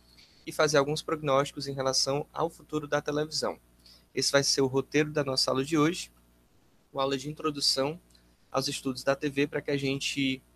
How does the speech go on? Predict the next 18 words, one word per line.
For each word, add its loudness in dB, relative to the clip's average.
pegue 2
todo 0
esse -2
conhecimento, -2
pegue 2
todos -2
os -6
pontos -2
discutidos -6
aqui 0
agora 2
pra 6
o 8
restante -2
do -4
semestre, -2
tá -2
bom? 4